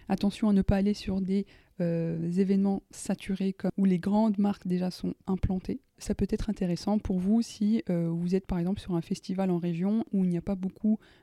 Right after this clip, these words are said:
de partenaires et vous pouvez, euh, inviter, euh, les influenceurs locaux de façon à déjà mettre en avant, euh, votre marque. D'ailleurs, l'influence locale, c'est quelque chose aussi que,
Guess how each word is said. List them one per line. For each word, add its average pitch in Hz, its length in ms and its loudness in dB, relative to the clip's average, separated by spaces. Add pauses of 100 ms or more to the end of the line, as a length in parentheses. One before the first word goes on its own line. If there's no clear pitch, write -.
de 208 100 6
partenaires 196 680 0
et 196 120 2
vous 180 220 -4
pouvez, 196 400 0
euh, 165 120 -2
inviter, 190 480 0 (360)
euh, 170 180 0
les 190 200 2
influenceurs 185 640 -2
locaux 190 640 4
de 185 100 0
façon 180 340 -4
à 180 80 2
déjà 170 280 -2
mettre 190 280 -2
en 180 80 0
avant, 185 320 0 (160)
euh, 160 340 -2
votre 165 260 0
marque. 196 280 0 (400)
D'ailleurs, 185 320 2
l'influence 185 520 -2
locale, 196 300 -2
c'est - 160 -10
quelque - 180 -8
chose 208 160 2
aussi 247 280 2 (420)
que, 226 220 2